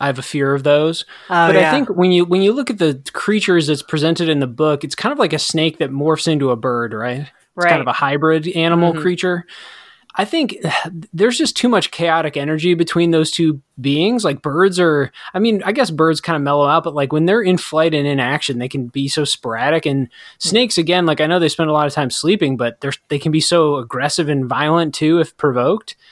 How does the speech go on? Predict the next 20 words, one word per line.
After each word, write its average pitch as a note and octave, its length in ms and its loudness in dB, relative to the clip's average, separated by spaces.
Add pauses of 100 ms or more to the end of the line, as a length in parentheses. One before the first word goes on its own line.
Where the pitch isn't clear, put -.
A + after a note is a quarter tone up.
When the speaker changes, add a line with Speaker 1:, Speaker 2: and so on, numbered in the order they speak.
(120)
Speaker 1:
I F#3+ 80 0
just, E3 200 0
Speaker 2:
Mm-hmm. D3 100 -6
Speaker 1:
I F3+ 80 0
don't E3 120 0
know. D#3 140 4
It's C#3+ 140 -4
bad G3 260 2
energy D3+ 380 0
coming C#3+ 240 0
off C#3 160 0
of C3 80 -4
both C#3+ 240 0
of B2 60 -10
those A#2+ 200 -4
creatures. B2 540 -6
So B2+ 400 -2 (300)
I F3 100 0
went B3 260 -4
with E3 240 2